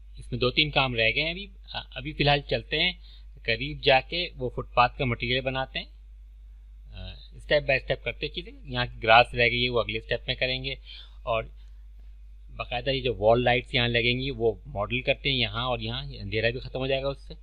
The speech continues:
बस ये दो तीन स्टेप रह गए हैं। अ, grass, और उसके बाद मैं आपको library में बता दूंगा क्या क्या चीज़ें, अ, गाड़ियाँ कैसे मिल जाएंगी वगैरह वगैरह, और दरख्त लगाएंगे दो तीन, वो सब मैं आपको बता दूंगा। पहले step by step चलते हैं, building के करीब जाते हैं और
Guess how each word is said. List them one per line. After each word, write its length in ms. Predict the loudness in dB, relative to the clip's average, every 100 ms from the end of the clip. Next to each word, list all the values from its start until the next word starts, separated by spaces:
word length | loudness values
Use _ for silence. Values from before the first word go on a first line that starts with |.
| -20 -20 -18 0
बस 220 | 0 0 0
ये 120 | 0
दो 100 | 2
तीन 180 | 0 -4
स्टेप 280 | -2 -2 0
रह 140 | -2
गए 80 | -2
हैं। 220 | -4 -8 -12 -18 -18 -16 -6
अ, 140 | -6
grass, 440 | 0 6 6 6 2
और 120 | -8
उसके 200 | -4 0
बाद 100 | 2
मैं 120 | 4
आपको 240 | 4 4 0
library 480 | 2 2 0 -2 -8 -20 -20 -20 -16 -4
में 160 | 0 2
बता 220 | 4 4
दूंगा 180 | 2 2
क्या 180 | 2
क्या 160 | 2 0
चीज़ें, 380 | -2 -2 -2 -4
अ, 320 | -10 -8 -6
गाड़ियाँ 400 | 4 6 6 4
कैसे 240 | 4 2
मिल 180 | -2 0
जाएंगी 340 | 2 0 0 -2
वगैरह 300 | 2 2 2
वगैरह, 360 | 0 -2 -2 -6 -16 -18 -14 -6
और 120 | 2
दरख्त 360 | 6 6 4 0
लगाएंगे 400 | 2 2 2 -4
दो 100 | -2
तीन, 300 | -2 -2 -6 -14 -16 -18 -16 -14 -6
वो 140 | -2
सब 180 | 0 2
मैं 100 | 0
आपको 200 | -2 -8
बता 260 | -2 -2
दूंगा। 400 | -2 -4 -4 -6 -12 -18 -10 -2
पहले 220 | 0 0 -2 -12 -20 -20 -20 0
step 220 | 0 4
by 100 | 2
step 160 | 4 0
चलते 320 | -2 -4 -4
हैं, 380 | -6 -10 -8 -2
building 260 | 0 0
के 40 | 2
करीब 240 | 0 4
जाते 260 | 4 4
हैं 60 |
और 80 | 4